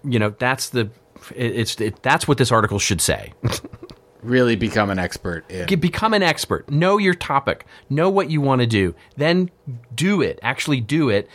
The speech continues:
Speaker 1: and then teach it to some other people. That's, that's, that's, that's
Speaker 2: Well,
Speaker 1: it.
Speaker 2: the one thing,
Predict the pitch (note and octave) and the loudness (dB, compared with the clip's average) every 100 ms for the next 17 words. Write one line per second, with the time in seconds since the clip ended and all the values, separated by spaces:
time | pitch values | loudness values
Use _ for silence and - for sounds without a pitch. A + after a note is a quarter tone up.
0 | - - C3+ B2+ D3 G#3+ D#3+ G#2 F#2 _ | -20 -6 -2 0 2 2 2 2 -2 _
1 | _ - - F3 - B2 A#2 A#2 A2+ A2 | _ -8 -2 0 0 -2 -2 0 0 -2
2 | G#2 G2+ G2+ F2+ C#2+ _ - A2+ A#2+ - | -2 -4 -6 -6 -12 _ -4 -2 -2 -4
3 | - _ _ _ _ - A2+ G2+ - - | -12 _ _ _ _ -6 -2 -2 -4 -6
4 | G2+ F2+ - - E2 E3+ D3+ C#3 C#3+ D#3+ | -4 -4 -4 -6 -4 0 0 2 2 0
5 | C#3 C3+ | 2 0